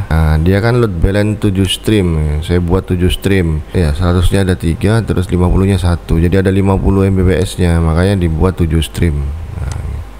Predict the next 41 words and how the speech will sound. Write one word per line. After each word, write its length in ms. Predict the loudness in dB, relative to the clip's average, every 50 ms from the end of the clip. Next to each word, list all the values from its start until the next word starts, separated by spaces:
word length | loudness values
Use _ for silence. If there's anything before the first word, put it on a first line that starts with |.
| -18 -18 -18 -18 -16 -16 -16 -16 -16 -16 -18 -18 -18 -18 -18 -18 -18 -16 -16 -14 -12 -8 -8
ya, 60 | -6 -6 -6 -4 -6 -6
disesuaikan. 1040 | -6 -4 -4 -2 0 0 0 0 0 -2 -2 -2 -2 0 0 -2 -4 -4 -6 -6 -8 -10 -14 -16 -16 -16 -18 -16 -18 -18 -18 -18 -18 -18 -18 -16 -16 -16 -16 -16 -18 -16 -12 -4 0
Nah, 160 | 0 2 2
ini 160 | 2 2 0
kalau 240 | 0 2 2 2 2
sudah 240 | 0 0 0 2 2
dua, 400 | 2 2 2 2 2 2 0 -2 -2
jadi 480 | 0 0 0 2 2 2 2 4 2 2
ada 160 | 2 2 0
dua 160 | 2 2 2 2 2
puluh 400 | 2 2 2 4 2 2 2 2
M 160 | 2 2 2
B 80 | 2 2
P 240 | 2 0 0 0 -2
S-nya, 480 | -4 -2 -2 0 0 0 0 0 -2 -2 -4 -2
nah, 480 | -2 0 0 2 2 0 0 0 0 0
ini 160 | 0 0 0
repot 320 | 0 0 0 0 0 0 -2
jadinya. 560 | 0 -2 -2 -2 0 0 0 0 -2 -2 -2
Saya 240 | -2 0 2 2 2
harus 160 | 2 2 0
membagi 400 | 0 2 2 2 0 2 0 0
lagi. 560 | 2 2 0 0 0 0 0 0 0 -2 -4
Nah, 220 | -6 -8 -2 -2 0
itu 80 | 0
udah 160 | 2 0 2 2
enaknya 400 | 2 2 2 0 0 2 2 2
kalau 160 | 2 2 2
ada 240 | 2 2 2 2 2
vup 240 | 2 2 0 0
guys 240 | 2 2 0 0 0
ya. 160 | 0 0 0 0 -2 0 0
Kalau 160 | 0 0 2
ada 160 | 2 0 0
vup 160 | 0 0 0 2 0
terus 80 | 0
di 160 | 0 0 0 2
load 160 | 2 0 0
balance 480 | 0 0 0 0 0 0 -2 -4 -2
itu 80 | -4 -4
dak. 240 | 0 0 0 -2